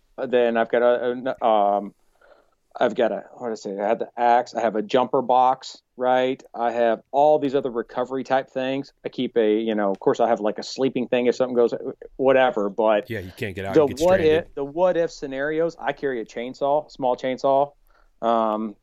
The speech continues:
Speaker 1: because, and, you know, you think, "Why do you need a chainsaw?" Well,
Speaker 2: Trees down in the
Speaker 1: and
Speaker 2: path.
Speaker 1: you never know. So, like, in twenty-one, I'm in Montana and hunting the last day.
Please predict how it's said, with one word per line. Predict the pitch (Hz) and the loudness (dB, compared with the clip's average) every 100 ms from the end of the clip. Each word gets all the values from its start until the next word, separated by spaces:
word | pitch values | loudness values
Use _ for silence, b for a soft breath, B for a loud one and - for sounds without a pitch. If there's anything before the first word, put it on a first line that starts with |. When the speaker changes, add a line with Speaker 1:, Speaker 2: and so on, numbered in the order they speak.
| - | -8
Speaker 1:
because, | 127 135 123 117 | -6 2 2 2
and, | 123 120 | -4 -4
you | |
know, | 117 | -4
you | 113 | -4
think, | 120 - | -6 -4
"Why | 107 | -2
do | 131 | 0
you | 131 | 0
need | 131 | 0
a | 113 | -2
chainsaw?" | - 127 123 92 85 - - | -2 -2 0 0 0 -4 -2
Well, | 120 113 113 - _ | 2 4 4 0 _
Speaker 2:
Trees | - 101 | -10 -8
down | 101 110 | -4 -2
in | |
the | 131 131 | 2 2
Speaker 1:
and | 131 156 | 2 0
Speaker 2:
path. | 147 - - _ - | -4 -10 -20 _ -2
Speaker 1:
you | 139 | 2
never | 143 139 127 | 4 4 2
know. | 135 160 139 | 4 4 2
So, | - 127 | 0 0
like, | 123 120 - | 2 0 -2
in | 120 117 113 113 113 113 | -6 -4 -4 -4 -4 -6
twenty-one, | - - 147 127 120 147 165 143 | -8 0 0 2 2 4 4 2
I'm | 123 123 | -2 -2
in | 120 | -2
Montana | 120 117 113 131 143 120 113 _ _ _ _ _ _ _ - | 0 0 0 0 0 -2 -6 _ _ _ _ _ _ _ -6
and | 131 123 123 123 117 117 117 | 0 2 2 2 2 -2 -8
hunting | - 135 123 | -4 -4 -2
the | 120 | 0
last | 131 123 - | 2 2 0
day. | 135 139 123 | 2 4 2